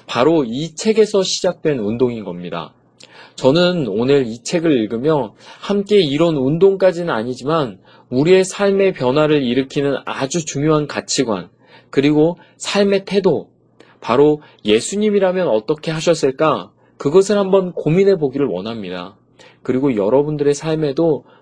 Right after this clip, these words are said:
놀라운 도전이 시작되면 좋겠습니다. 그러면 한번 읽어볼까요? 예수님이라면 어떻게 하실까? 시작합니다.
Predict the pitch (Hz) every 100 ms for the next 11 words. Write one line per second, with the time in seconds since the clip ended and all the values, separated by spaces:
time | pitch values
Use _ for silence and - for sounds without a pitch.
0 | _ 110 127 156 156 151 135 123 131 131
1 | 135 135 - 185 - - 120 120 123 120
2 | 117 156 - 98 90 80 - _ _ _
3 | _ - - 131 139 147 139 - 151 165
4 | 139 131 160 139 110 113 123 156 _ _
5 | - 107 131 175 180 170 165 151 151 147
6 | 135 104 104 131 - 127 - - 90 85
7 | _ _ _ _ _ - 143 147 131 113
8 | 95 95 135